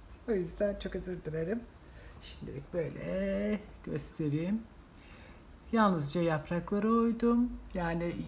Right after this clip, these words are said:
yerleri belli olsun diye. Tabii ki çok daha yeni başladım. Buraları bir santimden fazla oydum. Şöyle şu kısımlar.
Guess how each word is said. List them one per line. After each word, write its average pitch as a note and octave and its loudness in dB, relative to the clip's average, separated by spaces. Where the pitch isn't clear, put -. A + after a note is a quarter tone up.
yerleri E3 4
belli D3 2
olsun G#3 2
diye. A3+ 4
Tabii C#3+ 2
ki - -8
çok - -2
daha C#3+ 2
yeni C#3+ 0
başladım. C#3 -2
Buraları G3+ 2
bir A3 10
santimden F3 4
fazla D#3+ 4
oydum. D3 4
Şöyle B2 -6
şu - -8
kısımlar. C3+ 0